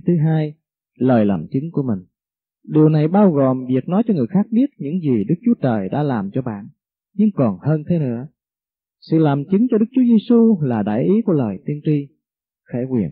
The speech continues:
đoạn mười chín câu mười. Để thực sự chiến thắng kẻ thù, chúng ta phải sống và suy nghĩ trong tinh thần tiên tri, tức là chúng ta phải nhìn lẫn nhau như Đức Chúa Trời nhìn thấy chúng ta, thấy sự cuối cùng từ lúc ban đầu.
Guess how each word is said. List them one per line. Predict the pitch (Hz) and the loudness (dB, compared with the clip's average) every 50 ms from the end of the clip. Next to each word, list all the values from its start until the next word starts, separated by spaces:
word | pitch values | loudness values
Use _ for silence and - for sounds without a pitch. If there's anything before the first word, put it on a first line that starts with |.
| - | -8
đoạn | - - 92 104 101 | -10 -10 -8 -8 -8
mười | 90 - | -8 -8
chín | - 120 147 147 - | -10 -12 -12 -12 -10
câu | - 123 | -8 -8
mười. | 117 107 95 85 76 - - _ _ _ _ _ _ _ _ _ _ _ _ _ _ _ _ _ _ _ _ _ _ _ _ _ _ _ _ _ _ _ _ _ _ _ _ _ _ | -6 -4 -6 -6 -6 -10 -12 _ _ _ _ _ _ _ _ _ _ _ _ _ _ _ _ _ _ _ _ _ _ _ _ _ _ _ _ _ _ _ _ _ _ _ _ _ _
Để | - - 196 233 - | -2 0 0 4 4
thực | 190 165 - | 4 4 4
sự | - 156 151 - | 4 4 4 4
chiến | - 247 269 262 | 4 0 0 2
thắng | 254 254 269 - | 0 -2 -2 -2
kẻ | - 190 196 | -2 -2 2
thù, | 156 156 139 127 117 110 110 - | 4 4 4 4 2 0 -2 -2
chúng | 190 226 | -4 -2
ta | - 220 196 - | 0 0 0 2
phải | 180 185 - - | 2 0 0 0
sống | 214 214 233 302 330 311 _ - 139 | 0 -2 -2 -2 -6 -12 _ -8 -4
và | 123 113 - - | -4 -4 -2 0
suy | 180 175 | -2 -2
nghĩ | 156 139 135 170 - | 0 0 0 0 0
trong | 214 196 180 | 0 -2 -2
tinh | 190 185 - | -2 -2 -2
thần | 139 127 110 101 98 - | -4 -4 -4 -6 -4 -2
tiên | 165 170 175 175 180 | 0 0 0 0 0
tri, | 185 170 170 170 170 - _ _ _ _ _ _ _ _ - | 2 2 2 2 -2 -6 _ _ _ _ _ _ _ _ -2
tức | 254 - | 0 0
là | 202 - - | 0 0 0
chúng | 175 202 220 | 0 -2 0
ta | 214 185 - | 0 0 2
phải | 196 208 | 2 2
nhìn | 202 175 156 143 131 123 | 2 2 0 0 0 0
lẫn | 113 107 143 196 | -2 -2 -2 -2
nhau | 214 208 196 180 180 | -2 -2 0 0 0
như | 180 180 180 180 | 0 0 2 2
Đức | 185 220 - | 0 0 0
Chúa | - 247 - | 0 0 2
Trời | - 135 117 110 | 2 0 2 2
nhìn | 117 120 117 110 95 - | 0 0 0 -2 -2 -2
thấy | 156 151 175 | -4 -2 -2
chúng | 202 202 202 | -4 -2 -2
ta, | 180 165 160 151 151 170 - _ _ _ _ _ _ _ _ - - | 0 0 0 -2 -4 -8 -12 _ _ _ _ _ _ _ _ -2 0
thấy | 196 220 240 - - - | 2 2 2 -2 -2 -2
sự | 135 127 | -2 -2
cuối | - - 240 233 | 2 2 2 4
cùng | - 170 147 120 104 95 - - | 4 4 2 2 2 -2 -4 -4
từ | 123 110 | -2 0
lúc | 107 139 - | 0 -2 -2
ban | 123 160 147 139 | -2 -4 -4 -4
đầu. | 123 110 98 92 85 - | -6 -6 -6 -6 -8 -12